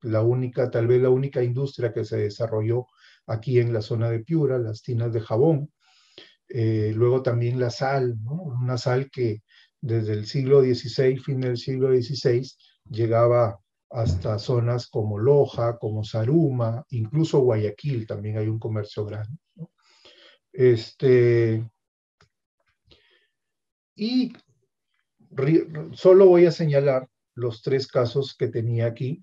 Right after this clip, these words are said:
que ya no me ha dado tiempo para explicar, que es la de un caso tal vez anecdótico, que es cuando los indios de Catacaos denuncian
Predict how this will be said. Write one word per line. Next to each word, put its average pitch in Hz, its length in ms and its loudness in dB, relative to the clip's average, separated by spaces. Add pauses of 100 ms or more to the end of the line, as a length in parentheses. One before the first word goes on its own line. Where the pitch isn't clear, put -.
que 117 140 -10
ya 107 140 -6
no 110 100 -6
me 110 140 -4
ha - 40 -6
dado 110 200 -4
tiempo 117 420 -6
para 113 260 -8
explicar, 147 640 -4 (540)
que 120 280 2
es 123 260 -4
la 113 260 -4
de 117 380 -2 (500)
un 135 400 -4
caso 139 340 2
tal 120 180 0
vez 127 200 4
anecdótico, 135 920 -4 (520)
que 120 340 2
es - 400 -4
cuando 110 460 -2
los 107 220 -4
indios 123 320 2
de 120 100 0
Catacaos 120 720 -4
denuncian 127 680 -2